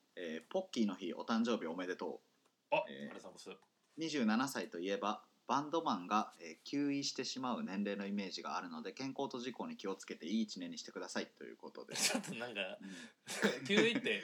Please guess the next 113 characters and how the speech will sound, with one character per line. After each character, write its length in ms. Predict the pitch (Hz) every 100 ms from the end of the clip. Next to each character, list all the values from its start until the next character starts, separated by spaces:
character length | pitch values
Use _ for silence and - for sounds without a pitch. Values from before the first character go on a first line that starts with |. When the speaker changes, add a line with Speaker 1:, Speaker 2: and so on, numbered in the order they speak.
| - - -
Speaker 1:
う 80 | 110
ん。 60 | 110
Speaker 2:
亡 120 | 156
く 100 | 180
な 140 | 180
ら 120 | 175 170
れ 120 | 165
る 20 |
っ 20 |
て 20 |
こ 60 | 160
と 0 |
だ 100 | 151
よ 20 |
ね。 60 | 98
Speaker 1:
あ 20 |
の、 0 |
亡 0 |
く 0 |
な 0 |
っ 20 |
ち 60 | 98
ゃ 80 | 90
う 80 |
っ 40 | 87
て 120 | 90
い 180 | 85 71
う、 40 |
う 100 | 92
ん、 240 | 98 85 73 -
や 120 | 95
つ。 240 | - 90
Speaker 2:
い 20 | 123
や、 80 |
よ 140 | 131 175
く 140 | 135
言 120 | 123
う 20 | 135
よ 140 | 101
ね、 100 | 110
Speaker 1:
う 20 |
ん。 40 | 120
Speaker 2:
二 120 | 123
十 160 | 101 98
七 260 | 95 98
歳 280 | - 95 87
で。 100 | 85
Speaker 1:
ま 60 | 107
あ、 20 |
確 240 | 127 -
か 80 | 73
に、 100 | 71
カ 160 | - 123
ー 40 |
ト・ 100 | 123
コ 120 | 123
バ 80 | 120
ー 40 | 107
ン 60 |
と 60 | -
か 80 | 110
も 60 |
Speaker 2:
あ 60 | 104
あ、 40 |
Speaker 1:
そ 100 | -
ん 60 | 90
ぐ 80 | 87
ら 80 | 82
い 20 |
や 60 |
っ 40 | -
た 100 | -
気 100 | -
が 80 | 101
す 140 | -
る。 120 | - -
Speaker 2:
そ 60 | 131
う。 0 |
え、 20 |
ち 200 | - -
ょ 40 | -
っ 20 |
と 60 | -
待 100 | -
っ 40 |
て 60 | 101
よ。 120 | 101
Speaker 1:
う 80 | 95
ん。 240 | 90 113 -
Speaker 2:
ま 120 | 127 117
あ 60 |
ま 100 | 110
あ 40 | 104
ま 100 | 104
あ、 20 |
あ 60 | 113
り 80 | 160
が-、 60 | 160
あ 80 | 160
り 80 | 208
が 60 |
と 60 | 151
う 20 |
ご 0 |
ざ 120 | 123
い 20 |
ま 80 | 113
す、 100 | -
プ 80 | 107
ッ 20 |
チ 100 | -
ョ 40 |
さ 100 | -